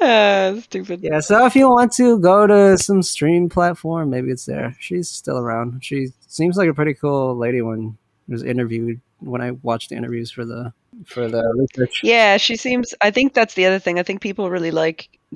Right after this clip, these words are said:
Speaker 1: Cassandra Peterson as well. Her name's cool too, Cassandra, but whatever. All right,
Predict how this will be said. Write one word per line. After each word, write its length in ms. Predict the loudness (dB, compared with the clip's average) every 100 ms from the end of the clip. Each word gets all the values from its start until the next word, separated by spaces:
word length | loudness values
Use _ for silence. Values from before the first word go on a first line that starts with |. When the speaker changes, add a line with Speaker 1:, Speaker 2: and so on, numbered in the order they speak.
| -18
Speaker 1:
Cassandra 380 | -14 -10 -10 -8
Peterson 400 | -10 -10 -10 -12
as 120 | -6
well. 280 | -2 -2 -4 _ _
Her 100 | 0
name's 260 | 2 2 0
cool 260 | -2 -4
too, 340 | -2 0 0 -4 -14
Cassandra, 600 | -8 -2 0 -2 -6 -10 _ _ _
but 140 | -8 -2
whatever. 520 | 2 4 2 0 -6 -10 _ _ _ _ _ _ _ _ _ _ _
All 140 | 2 4
right, 360 | 4 2 -2